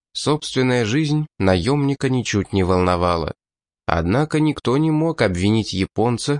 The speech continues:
в бездумном авантюрном риске. Умирать Тина не торопился.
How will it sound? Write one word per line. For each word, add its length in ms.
в 120
бездумном 800
авантюрном 800
риске. 500
Умирать 600
Тина 340
не 140
торопился. 800